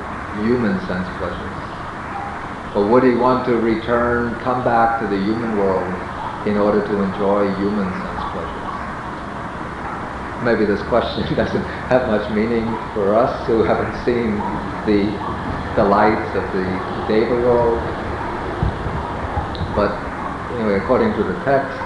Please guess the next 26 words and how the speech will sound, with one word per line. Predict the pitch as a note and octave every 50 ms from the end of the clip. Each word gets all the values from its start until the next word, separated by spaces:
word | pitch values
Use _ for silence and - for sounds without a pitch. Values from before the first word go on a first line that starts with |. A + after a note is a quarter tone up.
| - A2+
these | A2 G#2+ G#2 -
delights | - G#2 G#2 G#2+ A#2 A#2 A2
of | A#2+ G2
the | G#2+ G#2
Deva | G2 A2+ A2 A2 A2+
world | G#2+ G#2+ A2+ A#2 A2+ A2+ A2+ A2 A2 -
are | G2+ G2 F#2+ - - - - - - - - - -
inconceivably | F#3+ G3+ G3 F#3+ - - - C3 B2+ - - - C3 C#3+ C#3+ C3+ A#2+ A2+ A2 A2+ A2 G#2+ G#2 G#2 G2+ G2+ F#2+ G2 G2+
more | G#2 A2 A#2 A2+ A2+ A2 G#2+ G#2+ G#2+ G2+ - - - - - -
pleasurable | G#2 A2 A#2 A#2 - B2 A2+ G#2+ A2+ A#2 G#2+ G#2 G#2 G2+ G2+ G2+ G2+ G#2 G2
and | G2 F#2+ F#2 F#2 F#2 F#2 F#2 F#2 - - - - - - - - - - - - - G#2+ - G#2 G2
beautiful | G#2+ A#2+ C3 C3 A#2 - A2+ G#2 G2 F#2+ F#2 F2+
and | F#2 F2+ - F#2 F#2 G2+
lovely | A2 A2+ A2 A2+ A2 G2+ F#2+ F2+
and | F#2 F#2 F2+
enchanting | F2+ F2+ F2+ - - - G2+ G#2 A2 A2 - A2+ G2+ F#2+
and | F#2 F2+ F2 F2 F2 - - -
charming | A2 A2 A2 A2+ A2+ A2 G2+
and | F#2 F2+ F2+ - - E2+ F2 F2+ F2 F#2
ravishing, | F#2+ G#2+ B2 - A2+ G2+ - - G#2 -
<laughs> | - - - - - - B3+ - F#2 - - - - - - - - - - - - - - - - - - - - - - -
and | - G2+
enticing | G#2+ G2+ F#2 F#2 F#2 G#2 A#2 B2 C3+ C3 - C3 A2+ F#2+ F#2+
and | G2 E2+ E2 - - -
titillating | - D3 C#3+ C3 A#2+ A#2 G#2+ G#2+ G#2+ - - - - - - - -
<laughs> | G#2+